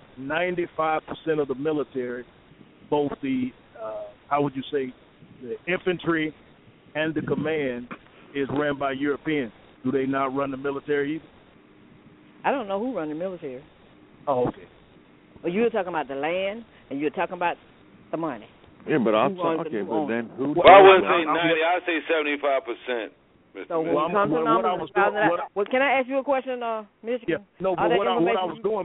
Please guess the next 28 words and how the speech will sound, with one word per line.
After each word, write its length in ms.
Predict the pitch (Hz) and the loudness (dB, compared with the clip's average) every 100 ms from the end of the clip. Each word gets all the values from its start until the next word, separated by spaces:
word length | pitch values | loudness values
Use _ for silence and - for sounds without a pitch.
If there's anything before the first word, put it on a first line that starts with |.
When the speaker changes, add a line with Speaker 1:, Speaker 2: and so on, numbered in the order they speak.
| 160 | -2
Speaker 1:
May, 80 | 165 | -2
I 40 | |
Speaker 2:
all 160 | 160 233 | 0 2
Speaker 1:
was 40 | 254 | 2
Speaker 2:
that 60 | 175 | 0
Speaker 1:
going 220 | 180 170 | 0 -2
Speaker 2:
informa-, 40 | 165 | 0
Speaker 1:
through 120 | 165 | -2
Speaker 2:
can 60 | - | -2
I 60 | 175 | -2
ask 40 | 175 | 0
Speaker 1:
all 60 | |
Speaker 2:
you 40 | 170 | 0
a 40 | |
Speaker 1:
of 40 | |
the 120 | 151 147 | 0 -2
Speaker 2:
question? 120 | - 160 | -4 -4
Speaker 1:
areas 440 | 180 175 170 156 | 0 0 0 0
of 100 | 156 143 | 0 -2
a 60 | - | -2
culture. 420 | 185 165 - 95 _ - | -2 -2 -8 -20 _ -10
That's 140 | 135 143 | -8 -4
what 80 | 127 | -4
I 60 | |
was 80 | 117 | -4
doing. 160 | 131 131 | -8 -6
Speaker 2:
Can 80 | |
I, 60 | 220 | -6